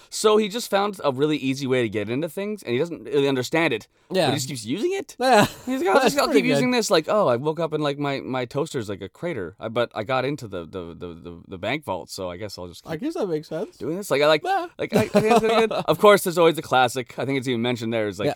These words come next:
Speaker 1: Edward Kim installing cybernetics.
Speaker 2: Oh, yes.
Speaker 1: It's like, "Dude, come on. We know you don't like those."
Speaker 2: <laughs>
Speaker 1: But, it, you know, but they, they do make some things easier. Like, I wonder if,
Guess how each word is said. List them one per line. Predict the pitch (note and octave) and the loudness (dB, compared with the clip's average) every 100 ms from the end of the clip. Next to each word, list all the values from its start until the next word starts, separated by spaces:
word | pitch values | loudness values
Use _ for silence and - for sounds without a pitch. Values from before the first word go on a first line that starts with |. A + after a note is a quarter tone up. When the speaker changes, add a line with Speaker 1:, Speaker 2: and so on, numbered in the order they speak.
| - _ _ - | -6 _ _ 0
Speaker 1:
Edward | C#3 C3+ | 0 0
Kim | - C3 B2 - | 2 4 2 -2
installing | B2+ - B2 A#2+ A2 | -8 -2 0 0 0
cybernetics. | A2+ A2+ G#2 G#2 G#2 - | 0 0 0 -2 -4 4
Speaker 2:
Oh, | G#3+ | 6
yes. | G#3 F#3 D#3 | 8 6 0
Speaker 1:
It's | C3 | 2
like, | C#3+ B2+ - C#3+ | 2 2 -6 4
"Dude, | E3 D#3+ A#2+ - | 8 8 6 -2
come | - C3 | 0 6
on. | C#3+ C3+ | 8 8
We | B2 | 6
know | D3 | 6
you | D#3 | 6
don't | D3 | 6
like | C#3 D3+ | 4 2
those." | A#2+ G#2+ G2+ | 2 0 0
Speaker 2:
<laughs> | G3 D3 C3 A3+ - A#3+ D#3+ | 0 0 4 4 6 4 6
Speaker 1:
But, | D#3 D3 | 6 4
it, | G#2+ | -4
you | C3 | -2
know, | C#3+ | 0
but | A#2+ A#2+ | 0 0
they, | C3+ B2+ | 0 0
they | A#2+ | -2
do | C3+ | -2
make | C3+ | -4
some | A#2 A#2+ | -4 -4
things | A#2+ A2 | -4 -2
easier. | C3+ A2 G2+ G2 | -4 -4 -4 -2
Like, | B2+ | 2
I | F3 | 4
wonder | G#3+ | 4
if, | A#3 | 4